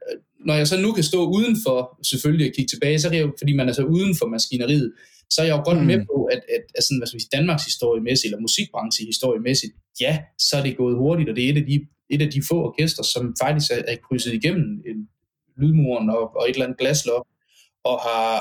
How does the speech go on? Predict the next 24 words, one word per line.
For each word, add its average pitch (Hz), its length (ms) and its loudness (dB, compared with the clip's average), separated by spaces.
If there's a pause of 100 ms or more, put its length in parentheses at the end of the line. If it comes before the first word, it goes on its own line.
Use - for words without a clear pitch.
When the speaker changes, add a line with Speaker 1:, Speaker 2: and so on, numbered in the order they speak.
Speaker 1:
har 120 160 -2
flyttet 147 340 0
tingene. 117 280 -4 (260)
Men, 117 200 -2
øh, 107 160 -2 (1160)
men 147 120 2
altså, 139 140 0
jeg 123 160 0
tror, 156 260 0
jeg 131 100 -2
tror, 196 160 0
det 156 120 2
mindste, 220 360 0
jeg 151 120 2
var 170 100 2
med 175 120 2
til 180 60 0
at 156 60 2
spille, 160 280 0
det 175 120 2
var, 175 200 2
det 175 120 0
var 165 140 2
et, 131 240 0